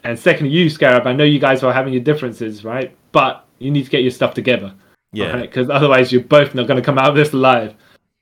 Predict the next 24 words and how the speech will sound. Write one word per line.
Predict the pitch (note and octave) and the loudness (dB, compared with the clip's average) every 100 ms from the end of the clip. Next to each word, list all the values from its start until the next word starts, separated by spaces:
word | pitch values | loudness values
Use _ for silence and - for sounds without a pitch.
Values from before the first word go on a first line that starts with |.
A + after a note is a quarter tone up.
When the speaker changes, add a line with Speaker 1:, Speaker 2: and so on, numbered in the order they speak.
| C3+ | -2
Speaker 1:
And | C#3+ | 0
I | C3+ | 2
can't, | D#3 D3 C3 | 2 0 0
I | C3 | -4
can't | B2+ D3 | -2 0
have | C#3+ C3 | 0 0
more | C#3+ B2+ | -2 0
people | D3+ C3 | -2 -2
die | B2 B2 A#2 | -2 -2 -2
on | A2 | -6
me. | G#2+ G#2 _ | -14 -18 _
Speaker 2:
Yeah. | G#2+ F#2 | -10 -6
Speaker 1:
So | D#2+ | -4
please, | B2+ C3+ G#2+ F#2+ _ _ _ _ _ _ _ - | -2 -2 -4 -10 _ _ _ _ _ _ _ -12
right?" | A#2+ F#2+ | -10 -10
Speaker 2:
He's | E2 | -14
like, | D#2 D#2+ _ D#3 D3 C#3+ | -20 -20 _ -20 -20 -20
"Okay." | C3+ _ D#2 D#2 D#2 D#2 _ _ _ | -20 _ -20 -20 -20 -20 _ _ _
Speaker 1:
Yeah. | C#3 A#2 F#2+ - - - | -8 -8 -8 -16 -12 0
<clears throat> | G3 E3 D3 | 2 2 -2
So | D3 D#3 C#3+ | 0 4 6
then | D3+ D3+ C#3+ | 6 4 2
Suits | - - F#3+ - | -2 2 2 2
rebooted, | D#3 F3+ D#3 F3 F3 F#3 E3+ C#3+ | 2 4 6 4 6 4 4 -4